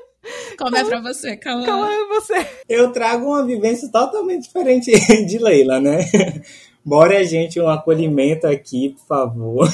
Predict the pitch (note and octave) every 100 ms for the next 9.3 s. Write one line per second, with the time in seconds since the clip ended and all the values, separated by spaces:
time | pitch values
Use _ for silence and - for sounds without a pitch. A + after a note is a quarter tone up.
0 | - - F#3 E3+ E3 - _ _ - G#2+
1 | - - _ - F3 G#3 F#3 D#3 D#3 D#3+
2 | F3+ F3+ E3+ F3+ G#3 E3 F#3+ D#3+ D#3 -
3 | B2+ A#2+ C3+ A2+ A#2+ B2+ G#2+ G#2 A2 G#2+
4 | B2 B2 A2+ A#2 B2+ B2+ B2+ A#2 A#2 A#2
5 | A2 A2 B2 _ _ _ _ _ - D#3
6 | F#3+ G3 A3 G#3+ G3+ - - - B3 B3+
7 | B3+ G#3 G3 F#3+ F3+ F#3 D#3+ D3+ D#3+ D#3+
8 | E3 D#3+ C#3 C3+ B2+ A#2+ A#2+ D#3 C#3 B2
9 | D#3+ C#3